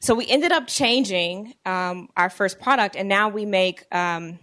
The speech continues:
carbon monoxide for small chemical manufacturers who use C O. And it, there's, there's a, a non-trivial number of, of small chemical manufacturers who need carbon monoxide in their processes, pharmaceuticals, for example.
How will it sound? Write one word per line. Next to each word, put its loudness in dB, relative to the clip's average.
carbon 2
monoxide 0
for -2
small 0
chemical -8
manufacturers -8
who -16
use -12
C -10
O. -8
And -12
it, -20
there's, -6
there's -12
a, -14
a -16
non-trivial 2
number 2
of, -2
of -6
small 0
chemical 0
manufacturers 0
who -10
need -6
carbon 0
monoxide -4
in -14
their -12
processes, -4
pharmaceuticals, -4
for -8
example. -8